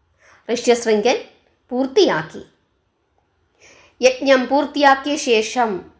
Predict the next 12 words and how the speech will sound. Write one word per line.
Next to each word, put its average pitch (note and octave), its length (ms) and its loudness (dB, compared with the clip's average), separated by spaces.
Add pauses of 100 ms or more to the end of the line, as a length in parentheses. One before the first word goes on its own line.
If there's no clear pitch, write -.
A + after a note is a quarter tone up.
(680)
ദശരഥ A#3+ 380 2
മഹാരാജാവ് A#3+ 920 2 (1160)
ഋഷ്യശൃംഗ F#4+ 560 2 (280)
മുനിയോട് A#3 840 0 (200)
ഇങ്ങനെ A#3+ 360 0
പറയുകയാണ്, G#3+ 960 0 (260)
"അല്ലയോ B3 480 2
മഹർഷേ, A3+ 760 -2 (840)
അങ്ങ് A3 320 4 (1400)
എല്ലാ B3+ 540 4
ഐശ്വര്യങ്ങളോടു C#4 920 2
കൂടിയും A#3 840 -4